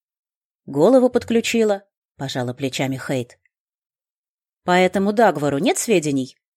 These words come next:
"Не-а", огорченно ответил убийца. "Он живет в Крейнмере,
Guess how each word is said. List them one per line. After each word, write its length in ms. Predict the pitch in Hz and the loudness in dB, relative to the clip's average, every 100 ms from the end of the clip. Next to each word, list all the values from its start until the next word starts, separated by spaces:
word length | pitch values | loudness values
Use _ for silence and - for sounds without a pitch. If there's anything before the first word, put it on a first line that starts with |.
| _ _ _ _ _ _ _ _ _ _ _ _ _ _ _ - | _ _ _ _ _ _ _ _ _ _ _ _ _ _ _ -8
"Не-а", 640 | 165 160 156 185 123 127 _ _ _ - | -4 -2 0 0 -4 -8 _ _ _ -12
огорченно 680 | 131 139 131 - 127 127 | -8 -6 -6 -6 -6 -6
ответил 400 | 123 131 123 135 | -6 -6 -6 -6
убийца. 520 | 135 127 123 - 117 - _ _ _ _ _ _ _ _ _ _ _ _ _ _ _ _ | -6 -6 -6 -8 -12 -16 _ _ _ _ _ _ _ _ _ _ _ _ _ _ _ _
"Он 180 | 359 370 | 2 4
живет 320 | 339 359 370 | 4 4 2
в 60 | - | 0
Крейнмере, 680 | 440 440 269 180 160 160 | 0 4 2 2 -2 -4